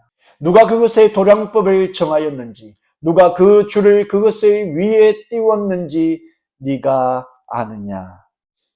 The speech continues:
여러분, 우리는 이 질문에 대답할 답을 가지고 있습니까? 여러분, 이 땅에 내가 당하는 여러 시련,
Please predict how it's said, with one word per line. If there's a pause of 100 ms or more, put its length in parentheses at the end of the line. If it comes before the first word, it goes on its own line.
(200)
여러분,
우리는
이
질문에 (140)
대답할 (540)
답을
가지고
있습니까? (640)
여러분,
이
땅에
내가
당하는
여러
시련,